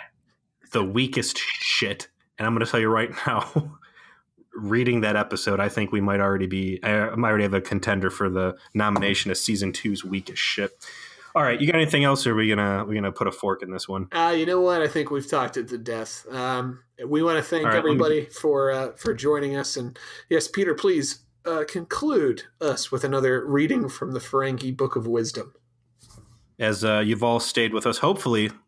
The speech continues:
Speaker 1: long enough to make it to the end of, uh, season one, uh, and as, uh, the Federation has finally decided it has to get these Maquis people in line.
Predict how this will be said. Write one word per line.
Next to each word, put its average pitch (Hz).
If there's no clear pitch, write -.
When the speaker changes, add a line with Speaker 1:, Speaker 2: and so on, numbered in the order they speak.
Speaker 1:
long 107
enough 107
to 107
make 107
it -
to -
the 104
end 107
of, 98
uh, 98
season 104
one, 101
uh, 92
and 98
as, 95
uh, 95
the 95
Federation 101
has 95
finally 101
decided 98
it 95
has 98
to 98
get 95
these 95
Maquis 98
people 98
in 95
line. 98